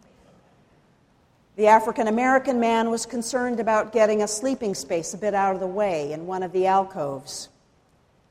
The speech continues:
None of them talked about how they got there, why they are homeless,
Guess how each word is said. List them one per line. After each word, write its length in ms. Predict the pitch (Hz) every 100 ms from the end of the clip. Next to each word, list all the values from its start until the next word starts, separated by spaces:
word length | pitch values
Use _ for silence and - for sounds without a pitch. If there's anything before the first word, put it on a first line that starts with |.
| _ _
None 240 | 208 240 240
of 120 | 220
them 200 | 185 180
talked 380 | - 220 214 226
about 260 | 196 180
how 200 | 180 190
they 120 | 175 165
got 340 | 202 208 214
there, 380 | 202 190 185 185 - _ _
why 240 | 202 208
they 180 | 196 175
are 160 | 156 156
homeless, 720 | 175 226 220 202 196 -